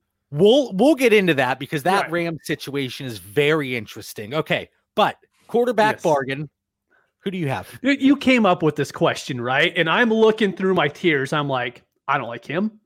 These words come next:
Speaker 2: I don't like him. I don't like him. I don't like him." And I'm fifteen deep, and I'm like, "I don't like any of these guys." And so I went with the quarterback who's two years in, has the rushing floor we're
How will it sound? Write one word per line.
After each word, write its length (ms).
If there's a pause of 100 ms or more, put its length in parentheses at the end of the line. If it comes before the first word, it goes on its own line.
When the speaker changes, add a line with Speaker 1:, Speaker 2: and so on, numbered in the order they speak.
(160)
Speaker 2:
I 80
don't 100
like 180
him. 260 (240)
I 60
don't 100
like 180
him. 280 (180)
I 100
don't 80
like 200
him." 200 (280)
And 140
I'm 180
fifteen 560
deep, 400
and 140
I'm 140
like, 340 (140)
"I 120
don't 180
like 220
any 240
of 100
these 200
guys." 420 (420)
And 160
so 500
I 140
went 260
with 160
the 60
quarterback 760 (200)
who's 280
two 300
years 320
in, 320 (580)
has 300
the 120
rushing 480
floor 420
we're 220